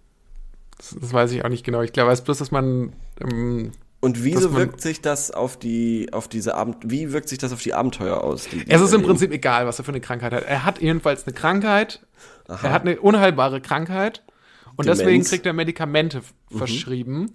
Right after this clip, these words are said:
Speaker 2: Mhm.
Speaker 1: die das bessern sollen. Aber diese Medikamente haben als Nebenwirkung, dass er eben auch Halluzinationen hat.
Speaker 2: Mhm. Das
Speaker 1: So,
Speaker 2: ist aber
Speaker 1: äh,
Speaker 2: irgendwie ein wilder Aspekt, der jetzt hier irgendwie erst nach der Minute reinkommt.
Speaker 1: Wie? Nee, das ist überhaupt kein Aspekt. Das habe ich vorhin auch schon gesagt. Kannst du es dir nochmal anhören?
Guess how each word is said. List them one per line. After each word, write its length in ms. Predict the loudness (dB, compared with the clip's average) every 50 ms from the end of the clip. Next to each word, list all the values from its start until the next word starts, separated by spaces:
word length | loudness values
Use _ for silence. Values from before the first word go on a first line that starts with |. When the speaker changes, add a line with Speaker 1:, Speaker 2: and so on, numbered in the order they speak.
| -14 -14 -8
Speaker 2:
Mhm. 160 | -8 -6 -2
Speaker 1:
die 120 | 0 2 2
das 200 | 2 2 0 0
bessern 360 | _ 0 0 0 -2 -4 -2
sollen. 360 | -2 0 0 0 0 -2 -2
Aber 180 | -2 0 0 0
diese 220 | 2 2 2 2 2
Medikamente 440 | 2 0 -2 -2 0 0 2 2 0
haben 100 | 0 -2
als 160 | -4 -4 -4
Nebenwirkung, 480 | -4 -2 -2 0 0 -2 -2 -2 -4 -4
dass 120 | -4 -4
er 120 | -6 -8 -8
eben 140 | -6 -4 -4
auch 140 | -4 -4 -2
Halluzinationen 800 | -4 -4 -4 -4 -4 -6 -4 -4 -4 -2 0 0 0 0 0 -2
hat. 240 | -2 -2 -4 -10 -16 _ _ _ _ _ _
Speaker 2:
Mhm. 320 | -18 -16 -14 -12 -10 -10 -10 -10 -12 -20 _ _ _ -16 -8
Das 140 | -6 -2 0
Speaker 1:
So, 80 | 2 2
Speaker 2:
ist 60 | 4
aber 180 | 6 6 6 6
Speaker 1:
äh, 40 | 6
Speaker 2:
irgendwie 200 | 4 4 4 2
ein 120 | 2 4 6
wilder 220 | 6 6 8 6
Aspekt, 400 | 4 2 0 -2 -4 -4 2 4
der 100 | 6 6
jetzt 160 | 6 4 2
hier 180 | 0 2 2 2
irgendwie 260 | 4 2 2 2 4
erst 240 | 4 4 2 2 2
nach 180 | 2 2 2 0
der 200 | 2 2 4 4
Minute 440 | 4 4 4 4 4 4 2 0 0
reinkommt. 580 | 2 0 0 -2 -4 -6 -8 -8 -10 -12 -16 -20 _ _ _ _ _ -20 -20 -8 _
Speaker 1:
Wie? 260 | 0 2 2 2 2 2
Nee, 160 | 2 2 4
das 140 | 4 2 2
ist 180 | 0 -2 -2 2
überhaupt 220 | 4 4 4 6
kein 120 | 4 2 2
Aspekt. 320 | 0 0 0 0 0 4
Das 80 | 4 6
habe 120 | 6 6
ich 60 | 6 2 -6 -2
vorhin 220 | 2 4 4 6 6
auch 120 | 4 4
schon 100 | 4 2
gesagt. 240 | 4 4 4 4 4
Kannst 160 | 2 2 2
du 20 | 0
es 40 |
dir 120 | 0 2 4
nochmal 200 | 6 6 6 6
anhören? 340 | 6 6 6 6 4 4